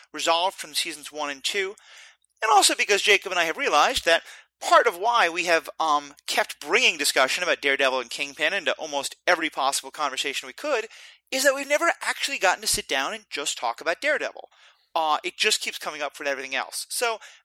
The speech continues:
maybe if we can kinda get all of it out of our system, uh, <laughs> we can sort of be ready to, um, maybe not bring it up quite as much, uh, for other things, though I imagine it will still come up from time to time because,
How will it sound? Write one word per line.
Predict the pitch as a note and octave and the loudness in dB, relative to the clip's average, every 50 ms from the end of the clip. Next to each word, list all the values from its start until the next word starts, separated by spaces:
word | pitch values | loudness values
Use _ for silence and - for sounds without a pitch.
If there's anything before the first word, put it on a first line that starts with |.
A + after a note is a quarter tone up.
| _ - | _ -8
maybe | A4 A4 G4 D#4+ | -6 -4 -4 -4
if | B3+ A3 | -4 -2
we | B3+ A#3 | -2 -4
can | G#3+ G#3+ F3+ | -4 -6 -8
kinda | - G#3+ G3+ E3+ C3+ A#2 _ _ - | -4 -2 -2 -2 -2 -4 _ _ -2
get | - A#3 G3+ - _ _ - | 0 0 0 0 _ _ -6
all | F3+ G#3 G#3 | -4 -4 -4
of | F3 D#3+ | -4 -4
it | D#3+ | -4
out | D#3+ D3+ | -4 -4
of | D3 C#3 | -2 -4
our | C#3 | -4
system, | - - B3 A3+ - D#3 D3 E3+ _ - _ - - | -4 -4 -4 -4 -6 -8 -10 -14 _ -20 _ -6 -2
uh, | F#3 F3+ E3+ E3+ E3+ - | 0 0 0 0 -4 -6
<laughs> | F#3+ | -10
we | G#3+ A3 | -8 -8
can | - - C4 G#3+ | -6 -6 -4 -2
sort | - - A3+ F#3 | -2 -2 -2 -2
of | F#3+ - | -4 -4
be | G#3 | -4
ready | G3 F#3+ F3+ F3 E3+ D#3+ | -2 0 0 0 2 0
to, | D#3+ D#3 D3 - - - - - - - | 0 0 -2 -4 -10 -20 -20 -16 -8 -4
um, | - E3 D#3 D#3 D#3 _ _ - _ _ - | -2 -2 -2 -4 -6 _ _ -20 _ _ -10
maybe | C5 B4 A4 G4 E4 C#4+ | -8 -6 -6 -6 -2 0
not | C4 B3 A3 - | 0 0 0 -2
bring | - A3 G#3+ | -4 -8 -4
it | G3+ F#3+ | -2 -2
up | F3 _ | -2 _
quite | _ - F#3+ F3 E3 | _ -8 -4 -4 -4
as | E3 D3+ D#3 | -4 -6 -8
much, | D#3 C#3+ - - - - | -10 -10 -10 -10 -12 -8
uh, | D3 D3 C3+ C3+ | -8 -8 -8 -8
for | - C#3+ | -10 -12
other | C#3 B2 C3 C3 | -12 -12 -12 -12
things, | - G#3+ G#3 G3+ G3+ G3+ G3+ - _ - - _ _ _ _ _ _ _ | -8 -8 -8 -8 -8 -10 -16 -18 _ -18 -20 _ _ _ _ _ _ _
though | - C4 C4 | -8 -6 -4
I | B3+ | -4
imagine | A#3+ A#3 A3+ A3 G#3+ - - G3+ | -4 -4 -4 -6 -6 -6 -8 -14
it | - _ | -16 _
will | - - A3+ | -10 -10 -8
still | - - F3+ | -8 -8 -10
come | D#3 - F#3 D#3+ | -14 -14 -12 -8
up | D#3 D3 - | -8 -8 -8
from | - D3+ C#3+ | -12 -20 -16
time | - D3+ C#3 | -14 -14 -14
to | C3+ | -14
time | - - D#3 C#3+ C#3 C3+ C3 | -14 -14 -10 -10 -10 -10 -10
because, | C3+ C3 - - C#3+ C#3 C3 - | -16 -18 -14 -12 -12 -12 -12 -16